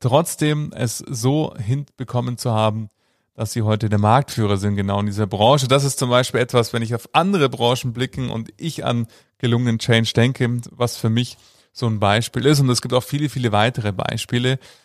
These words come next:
Und gleichzeitig, und das ist der Ausgangspunkt, ist Kultur etwas, was nicht irgendwie Zeitvertreib ist oder irgendwie, weil wir alle so sozial sind, ist das schön, sich damit zu beschäftigen,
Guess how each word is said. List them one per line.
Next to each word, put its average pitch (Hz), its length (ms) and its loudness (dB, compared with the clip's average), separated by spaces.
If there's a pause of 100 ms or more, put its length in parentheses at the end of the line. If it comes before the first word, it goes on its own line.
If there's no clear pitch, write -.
(160)
Und 123 420 0 (120)
gleichzeitig, 131 680 2
und 117 60 2
das 113 140 0
ist - 80 -8
der 107 160 2
Ausgangspunkt, 117 760 -2 (460)
ist 127 220 -2
Kultur 143 680 0
etwas, 127 460 0
was 110 200 0
nicht 135 480 -2 (240)
irgendwie 123 800 0 (260)
Zeitvertreib 127 760 2
ist 139 260 -2
oder 117 180 -2
irgendwie, 113 380 0
weil 110 120 4
wir 110 100 0
alle 117 120 2
so 107 160 -2
sozial 113 480 2
sind, 139 380 -2
ist - 200 -6
das 123 100 -2
schön, 131 280 2
sich 123 140 -4
damit 110 220 0
zu 107 100 -8
beschäftigen, 127 640 0